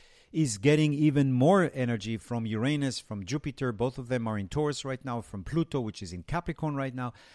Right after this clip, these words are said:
So there's definitely a lot of ability to re-, to create negotiation or to create, um,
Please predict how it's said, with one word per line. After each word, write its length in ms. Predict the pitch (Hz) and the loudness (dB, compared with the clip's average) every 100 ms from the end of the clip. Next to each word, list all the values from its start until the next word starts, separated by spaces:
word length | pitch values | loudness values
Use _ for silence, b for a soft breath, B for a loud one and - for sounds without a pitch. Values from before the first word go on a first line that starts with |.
| B | B
So 160 | - 131 | -6 -4
there's 240 | 131 113 | -4 -6
definitely 580 | - 170 214 208 - 156 | -4 -4 -4 -8 -6 -6
a 60 | |
lot 180 | 135 139 | -4 -6
of 100 | 131 | -6
ability 460 | 120 101 127 127 120 | -6 -4 -6 -6 -10
to 160 | - | -8
re-, 220 | 107 104 104 - _ | -8 -6 -8 -10 _
to 100 | 110 | -20
create 640 | - - 110 131 190 135 - B B | -12 -8 -2 0 0 0 -8 B B
negotiation 880 | 120 98 120 101 120 117 127 - 101 | -8 -4 -4 -4 -4 -2 -2 -4 -6
or 100 | 95 | -8
to 140 | - 98 | -10 -12
create, 420 | - 120 123 123 | -6 -6 -6 -6
um, 400 | 113 107 104 | -6 -6 -8